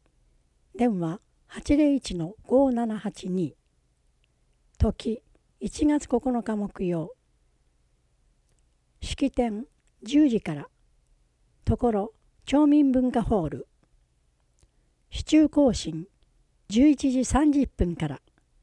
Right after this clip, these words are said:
ところ、町民文化ホールから長与町役場まで。分裂行進、十一時四十五分。ところ、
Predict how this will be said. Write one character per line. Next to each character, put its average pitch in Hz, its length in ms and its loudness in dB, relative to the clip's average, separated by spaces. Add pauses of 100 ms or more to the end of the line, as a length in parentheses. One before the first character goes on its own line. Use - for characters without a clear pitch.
(480)
と 233 120 0
こ 220 140 -2
ろ、 196 200 -4 (400)
町 302 220 4
民 285 260 4
文 254 200 2
化 240 160 2
ホ 233 160 2
ー 220 40 0
ル 220 100 -2
か 208 140 -6
ら 180 200 -8 (320)
長 214 220 -2
与 294 140 2
町 262 260 0
役 240 260 -4
場 208 140 -6
ま 185 140 -6
で。 - 160 -18 (1700)
分 269 240 6
裂 311 240 0
行 269 200 2
進、 160 340 -10 (680)
十 269 200 2
一 285 220 -2
時 233 260 -4
四 254 240 2
十 180 220 -4
五 185 140 -6
分。 165 260 -6 (840)
と - 120 4
こ 220 140 -2
ろ、 202 220 -6